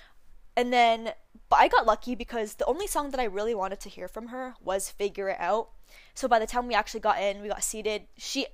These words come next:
played that as her very last song in her set. So I s-, was sta-, still able to be there and present for that song. Um, so she finished at eight thirty, and then it was intermission until nine, and then right on, on the dot at nine, Sabrina came out,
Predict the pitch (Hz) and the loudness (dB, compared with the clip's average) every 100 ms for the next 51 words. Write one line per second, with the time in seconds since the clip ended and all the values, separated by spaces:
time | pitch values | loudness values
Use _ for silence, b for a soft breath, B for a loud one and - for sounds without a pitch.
0 | - - 226 226 220 - 208 214 202 196 | -12 -2 -2 2 2 2 -2 -4 -2 -2
1 | 202 170 165 - - 185 185 208 220 196 | -2 -6 -8 -8 0 2 0 -4 -8 -2
2 | - 190 226 - 254 226 220 - - 202 | 0 2 0 0 2 2 2 0 -8 -4
3 | 220 - 233 233 - - - 262 220 214 | -4 0 0 0 -4 -8 0 2 2 -2
4 | - 202 208 180 180 180 - B B B | -8 -12 -12 -6 -4 -4 -6 B B B
5 | B - 233 220 196 196 196 202 - 190 | B -6 -6 -4 -4 -6 -4 -2 -2 -4
6 | 180 233 - - - B B - 254 262 | -8 -12 -18 -20 -18 B B 2 2 2
7 | 262 269 381 370 403 - - - 208 196 | -2 0 0 -2 -4 -2 -4 -6 -4 -4
8 | 208 220 - - 226 233 233 220 233 - | -6 -10 -16 -8 -6 0 0 -2 -4 -6
9 | 254 320 269 - 277 277 294 311 - - | -8 -6 -6 -6 -6 -6 -10 -16 -16 -12
10 | 247 285 262 214 208 254 - b b b | -4 -2 -2 -2 -4 -10 -18 b b b
11 | 233 240 208 190 220 254 349 392 359 - | -6 -6 -6 2 4 4 4 2 -2 -6
12 | 277 320 240 208 214 208 180 185 208 - | -2 0 2 2 0 -6 -8 -10 -14 -12
13 | 220 208 208 214 233 208 185 190 | -8 -6 -6 -8 -10 -6 -6 -8